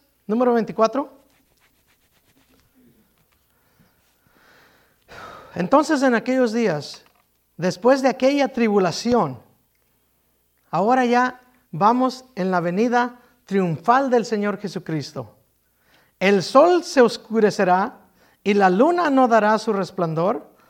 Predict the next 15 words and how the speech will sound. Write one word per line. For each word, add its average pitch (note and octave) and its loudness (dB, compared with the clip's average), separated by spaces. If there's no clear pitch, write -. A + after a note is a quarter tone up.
Las G3+ 2
estrellas C#4+ 2
caerán A3 2
del F3+ -2
cielo. C4 0
Los G3+ 0
poderes C4 0
que G#3+ 0
están C4 0
en A3 2
los F3+ -2
cielos B3+ 2
serán G#3 0
sacudidos. A#3 -2
Entonces C4 2